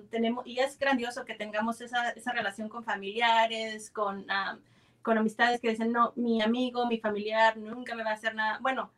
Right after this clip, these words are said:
está bien, esa persona tal vez nunca te va a hacer algo, pero, ¿y si le pasa algo a esa persona? Si, o sea,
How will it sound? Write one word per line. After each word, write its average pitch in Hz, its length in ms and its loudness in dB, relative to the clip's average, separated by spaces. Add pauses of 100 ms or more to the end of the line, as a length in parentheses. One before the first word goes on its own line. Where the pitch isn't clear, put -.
está 220 300 4
bien, 220 200 2
esa 233 220 -8
persona 226 340 -2
tal 254 220 4
vez 240 220 -2
nunca 220 320 0
te 202 80 -4
va 202 100 -2
a 202 40 0
hacer 202 260 -4
algo, 196 400 -4
pero, 202 480 0 (340)
¿y 226 140 -2
si 240 100 -4
le 233 100 2
pasa 247 300 6
algo 269 140 4
a - 20 6
esa 277 160 -2
persona? 247 500 -2
Si, 208 340 -8 (120)
o 208 60 0
sea, 202 360 0